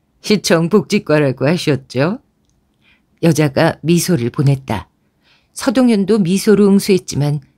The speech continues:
그의 심장 근처는 긴장하고 있었다. 이미 경찰서 윗선에서 수사 종결 지시가 내려온 마당에 형사신분으로는 방문 명목이 없었다. 더군다나 방문했다는 사실이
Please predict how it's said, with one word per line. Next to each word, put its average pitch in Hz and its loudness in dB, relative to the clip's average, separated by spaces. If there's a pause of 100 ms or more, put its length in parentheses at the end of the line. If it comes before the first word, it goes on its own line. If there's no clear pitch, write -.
그의 165 0
심장 175 2
근처는 139 -4
긴장하고 170 2
있었다. 113 -10 (640)
이미 185 4 (200)
경찰서 175 0
윗선에서 175 0 (200)
수사 247 -2
종결 170 0
지시가 143 -6
내려온 165 2
마당에 143 -2 (480)
형사신분으로는 180 0 (340)
방문 165 0
명목이 160 2
없었다. 131 -6 (600)
더군다나 165 0 (340)
방문했다는 175 2
사실이 139 -8